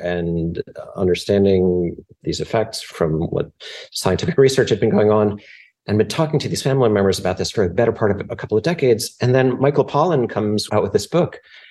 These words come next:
And it's like they could suddenly hear it because it was in a language that they understood or that they accepted. And even from a family member who had been talking to them for a couple of decades about this,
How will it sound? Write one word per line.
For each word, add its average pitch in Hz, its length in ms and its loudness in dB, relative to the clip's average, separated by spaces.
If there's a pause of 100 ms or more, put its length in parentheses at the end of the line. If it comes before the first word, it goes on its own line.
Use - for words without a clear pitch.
(460)
And 123 180 4
it's 123 200 2
like 117 480 4
they 110 140 6
could 101 380 -6
suddenly 120 580 0
hear 95 380 -4
it - 220 -6 (280)
because 110 360 2
it 101 200 2
was 101 200 2
in 95 80 2
a 90 40 2
language 95 520 2
that 87 160 -2
they 87 80 -2
understood 85 800 0
or 85 160 -2
that 82 160 0
they 90 100 0
accepted. - 640 -4 (100)
And - 200 0
even 160 280 6
from 135 200 0
a 107 60 2
family 156 560 2
member 95 300 2
who 110 60 4
had 92 100 4
been 92 140 -2
talking 135 400 -4
to - 80 -8
them 95 140 0
for 87 140 2
a 80 60 -4
couple - 180 0
of 85 80 0
decades 120 420 2
about 82 280 -2
this, - 420 -2